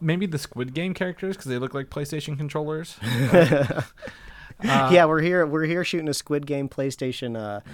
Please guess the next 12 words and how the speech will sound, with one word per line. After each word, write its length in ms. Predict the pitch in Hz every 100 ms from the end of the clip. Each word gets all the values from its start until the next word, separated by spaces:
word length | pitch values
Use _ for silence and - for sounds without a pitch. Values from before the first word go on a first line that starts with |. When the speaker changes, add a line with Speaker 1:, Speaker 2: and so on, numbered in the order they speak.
| 151
Speaker 1:
Yeah. 160 | 165
Speaker 2:
crossover 520 | 135 156 156 151 123 117
commercial. 400 | 127 117 107 110
You 200 | 127 160
don't 320 | 147 165 156
wanna 280 | 156 156 147
be 200 | 147 151
the 100 | 131
security 560 | - 127 156 170 156
guard 320 | 127 120 117
that 180 | 117 110
keeps, 360 | - 165 175